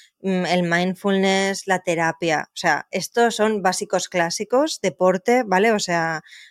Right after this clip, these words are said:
alimentación. Yo no me voy a meter ahí, pero es que nos dejamos siempre, ¿no? En toda, en toda la, lo que se comparte y tal, es que hay una parte del estrés que es como narices nos relacionamos con la tecnología, con nuestro dispositivo querido móvil,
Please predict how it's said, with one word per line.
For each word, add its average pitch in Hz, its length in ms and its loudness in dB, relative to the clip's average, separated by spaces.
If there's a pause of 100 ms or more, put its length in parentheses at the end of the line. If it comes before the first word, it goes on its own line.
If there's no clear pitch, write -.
alimentación. 170 760 -2 (140)
Yo 185 160 -2
no 214 100 2
me 208 100 2
voy 180 80 2
a 170 40 0
meter 165 280 -4
ahí, 160 360 -4 (540)
pero 208 160 4
es 202 100 -2
que 214 120 2
nos 190 180 0
dejamos 208 840 -2 (440)
siempre, 226 680 0
¿no? 247 220 0
En 240 80 -2
toda, 220 320 4
en 196 100 0
toda 208 260 2
la, 208 340 2
lo 190 140 -2
que 190 100 -10
se 185 100 -10
comparte 185 500 -4
y 226 60 -8
tal, 220 380 -6 (540)
es 220 120 -4
que 226 60 4
hay 220 60 4
una 320 200 0
parte 185 320 0
del 170 160 -2
estrés - 800 -8 (640)
que 226 100 -2
es 196 100 0
como 294 240 -4
narices 214 480 0
nos 190 180 -2
relacionamos 175 480 -4
con 247 140 -10
la 180 80 -4
tecnología, 165 720 -10
con - 120 -2
nuestro 180 340 -6
dispositivo 170 760 -10
querido 180 320 -4
móvil, 165 540 -8